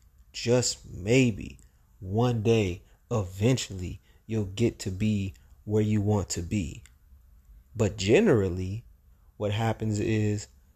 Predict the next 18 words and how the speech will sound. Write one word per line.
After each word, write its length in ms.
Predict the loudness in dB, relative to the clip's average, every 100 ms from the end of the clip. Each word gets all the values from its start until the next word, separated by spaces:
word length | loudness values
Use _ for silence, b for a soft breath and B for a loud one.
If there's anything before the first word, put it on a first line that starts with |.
| -10
your 220 | -2 0
perception 920 | 0 -2 -2 0 -2 -2 -4 -4 -6 -8 _ _ _ _
and 260 | -2 0 2
your, 480 | 4 4 4 0 -6 _ _ _ _ _ _ _ -20 -20 _ -20 _
you 140 | -4 0
know, 320 | 0 -2 -6 -14 _ -6
thought 360 | 0 0 0
of 180 | 0 2
your 160 | 2 2
past 680 | 0 2 2 2 0 -4 -8
experiences 800 | -6 -6 0 2 4 2 2 0
is 140 | -2 -4
actually 380 | -2 -2 -2 -2
where 180 | 0 0
the 120 | 0
joy 320 | 2 4 4
comes 300 | 2 -4 -6
from. 360 | -8 -8 -8 -10